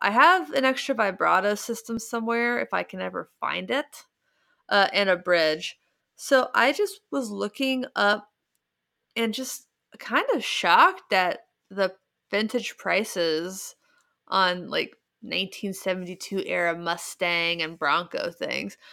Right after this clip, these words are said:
Like, I think the che-, the least expensive Bronco tailpiece I saw was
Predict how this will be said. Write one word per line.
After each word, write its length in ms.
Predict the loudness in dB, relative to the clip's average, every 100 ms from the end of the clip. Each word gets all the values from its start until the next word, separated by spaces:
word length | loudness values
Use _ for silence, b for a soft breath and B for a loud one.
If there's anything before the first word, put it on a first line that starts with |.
| B B
Like, 140 | 0 0
I 100 | -2
think 280 | -2 -4 -2
the 100 | -4
che-, 320 | -2 -8 -8 -10
the 100 | -8
least 340 | -2 -2 -4
expensive 960 | -8 -8 -4 -4 -2 0 0 0 -4 -12 _ _
Bronco 680 | 0 4 4 4 2 0 0
tailpiece 680 | -4 0 0 0 -6 -4
I 140 | -2 -4
saw 680 | -2 2 4 4 2 0 -4 b b b b -4
was 400 | 0 0 -2 -10